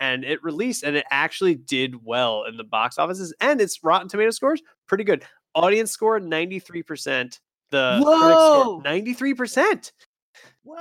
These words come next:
Speaker 1: Critic
Speaker 2: that's pretty good.
Speaker 1: score
Speaker 2: Okay, I'm looking this up.
Speaker 1: is, like, in the sixties. It's not great, but, I mean, it's a
Speaker 2: Hey,
Speaker 1: kids
Speaker 2: that's,
Speaker 1: movie.
Speaker 2: that's passing, though.
Speaker 1: Yeah, it's passing. It's not, it's
Speaker 2: Yeah.
Speaker 1: not a splat.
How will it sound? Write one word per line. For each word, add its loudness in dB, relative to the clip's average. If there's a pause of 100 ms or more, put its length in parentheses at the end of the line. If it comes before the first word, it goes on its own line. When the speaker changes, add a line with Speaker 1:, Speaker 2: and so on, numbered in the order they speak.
Speaker 1:
Critic 0
Speaker 2:
that's -10
pretty -2
good. 0
Speaker 1:
score 2
Speaker 2:
Okay, -6
I'm -8
looking -14
this -14
up. -8
Speaker 1:
is, -12
like, -8
in -8
the -12
sixties. -12
It's -18
not -10
great, -10
but, -12
I -12
mean, -16
it's -14
a -8
Speaker 2:
Hey, -2 (100)
Speaker 1:
kids -4
Speaker 2:
that's, -2
Speaker 1:
movie. -16 (360)
Speaker 2:
that's -10
passing, -4
though. -6 (120)
Speaker 1:
Yeah, 8
it's 0
passing. 0
It's 0
not, 2
it's -6
Speaker 2:
Yeah. -12
Speaker 1:
not 0
a -2
splat. -4